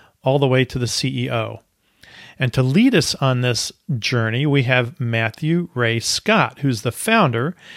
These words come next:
and principal and managing director of Feed, the agency.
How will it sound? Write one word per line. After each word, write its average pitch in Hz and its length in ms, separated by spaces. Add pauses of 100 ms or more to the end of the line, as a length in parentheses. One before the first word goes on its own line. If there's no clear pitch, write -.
(240)
and 131 260
principal 220 480
and 143 160
managing 151 440
director 131 420
of 120 240
Feed, 117 560 (100)
the 131 220
agency. 117 640